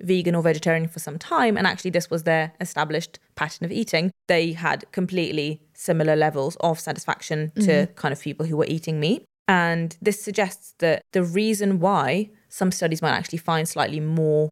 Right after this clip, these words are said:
Speaker 1: negative feelings in the group of vegetarians is because that group will include people who are making a change from what they previously did.
Speaker 2: Yeah.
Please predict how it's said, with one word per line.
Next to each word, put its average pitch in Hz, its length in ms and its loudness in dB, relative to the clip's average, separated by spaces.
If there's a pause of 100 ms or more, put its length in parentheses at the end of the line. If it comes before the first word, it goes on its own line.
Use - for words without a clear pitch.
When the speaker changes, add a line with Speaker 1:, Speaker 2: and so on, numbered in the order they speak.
(120)
Speaker 1:
negative 170 460 2
feelings 170 560 0 (160)
in 175 240 4
the 170 60 2
group 170 280 0
of 170 60 0
vegetarians 175 580 2
is 180 100 0
because 185 420 0
that 165 300 0
group 170 320 -4
will 170 280 2
include 165 500 -4
people 156 360 0
who 156 200 2
are 147 220 2 (160)
making 170 400 2
a 160 40 0
change 170 300 0
from 180 160 0
what 165 160 2
they 151 80 2
previously 175 560 -2
did. 202 260 2
Speaker 2:
Yeah. 190 340 -2